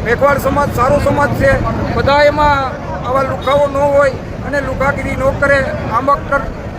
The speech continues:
જે આ દેશના ઘડવૈયા છે પણ બધા સમાજને આંખો એની હારે દોરી અને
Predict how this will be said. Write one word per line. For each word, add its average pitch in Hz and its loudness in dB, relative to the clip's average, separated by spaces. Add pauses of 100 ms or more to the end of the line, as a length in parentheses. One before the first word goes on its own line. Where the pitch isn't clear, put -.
(220)
જે 247 4
આ 240 0 (200)
દેશના 262 0
ઘડવૈયા 269 2
છે 277 4 (420)
પણ 302 4 (300)
બધા 277 2
સમાજને 285 0
આંખો 269 2
એની 277 0
હારે 269 4
દોરી 277 2 (360)
અને 285 2